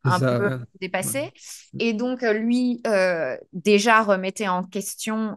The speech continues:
Speaker 2: euh, le, le narratif qui nous avait été présenté dans un premier temps sur, euh, le fait que ça, que Nord Stream,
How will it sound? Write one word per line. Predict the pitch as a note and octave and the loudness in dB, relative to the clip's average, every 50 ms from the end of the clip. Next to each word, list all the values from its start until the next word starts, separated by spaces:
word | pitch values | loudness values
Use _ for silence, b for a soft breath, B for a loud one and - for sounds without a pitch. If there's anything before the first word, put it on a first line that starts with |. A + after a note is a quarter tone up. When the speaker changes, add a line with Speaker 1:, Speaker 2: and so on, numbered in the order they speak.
| - - | -2 -2
Speaker 2:
euh, | F#3 F3 E3+ E3+ E3+ E3+ E3 E3 | 0 0 2 0 0 0 0 -2
le, | D#3 F3 F3+ - - | -2 -2 -2 -2 -2
le | G3+ G#3 G3 | -2 -2 0
narratif | F#3+ F#3+ F#3+ G3+ G#3 G3 G3+ - - A#3 A#3 A3+ - | 2 0 0 2 2 -2 -2 -2 -4 -4 -4 -6 -6
qui | - G3 F#3 | -8 -6 -6
nous | F3+ F3 E3+ | -4 -2 0
avait | F3 E3+ F3 F#3 F3+ | 0 0 0 -2 -4
été | F3 F3+ F#3 | -4 -6 -8
présenté | - - - G#3 E3 F3+ E3+ F3 - A3 F#3 | -8 -6 -6 -6 -4 -2 -4 -2 -2 -4 -2
dans | F3+ E3+ E3 F3 | -2 -2 0 -2
un | E3 | -2
premier | E3+ - - F3+ F3 F3 F3+ F3+ | -2 -2 -4 -4 -2 -2 -4 -4
temps | - G3+ F#3 F#3+ G3 | -2 -4 -4 -2 -4
sur, | G3 - - F#3+ F#3 F3+ F3+ | -4 -6 -6 -6 -4 -4 -2
euh, | E3 D3+ D3+ | -4 -4 -4
le | E3 E3+ | -4 -4
fait | - G3 F3+ F3 | -4 -6 -8 -6
que | - F3 | -8 -12
ça, | E3 - F3 E3 D#3+ D3 D3 | -8 -2 -2 0 0 0 -2
que | - - | -4 -6
Nord | F3 F3 F3+ G3 G3+ | -2 2 2 2 2
Stream, | G3+ - - - - C4 B3+ A#3 | 2 -4 -6 -4 0 2 2 2